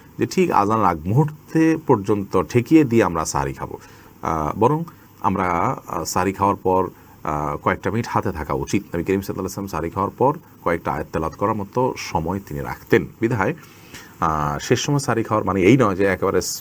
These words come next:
লাস্ট মিনিটে পর্যন্ত নিয়ে খাওয়া। সাহারির জন্য মাইকে ডাকাডাকি করা কি ইসলাম শরিয়া কিভাবে দেখে? আহ, ইসলাম শরিয়াকে আমি যতটুকু বুঝেছি,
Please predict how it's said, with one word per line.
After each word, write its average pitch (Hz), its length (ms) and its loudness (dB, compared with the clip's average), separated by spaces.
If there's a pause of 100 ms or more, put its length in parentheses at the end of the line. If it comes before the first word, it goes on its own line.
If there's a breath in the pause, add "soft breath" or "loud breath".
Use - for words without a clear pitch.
লাস্ট 101 360 2
মিনিটে 95 440 2 (240)
পর্যন্ত 73 360 -2
নিয়ে 69 300 -4
খাওয়া। - 300 -6 (1080 loud breath)
সাহারির 160 440 4
জন্য 175 260 8
মাইকে 139 840 6
ডাকাডাকি 95 540 2
করা 87 300 2
কি 104 140 -6
ইসলাম 95 240 -4
শরিয়া 80 280 -2
কিভাবে 73 380 -4
দেখে? 80 280 2 (540 loud breath)
আহ, 80 300 0
ইসলাম 147 180 0
শরিয়াকে 131 460 0
আমি 87 200 -2
যতটুকু 95 380 -4
বুঝেছি, 82 500 -2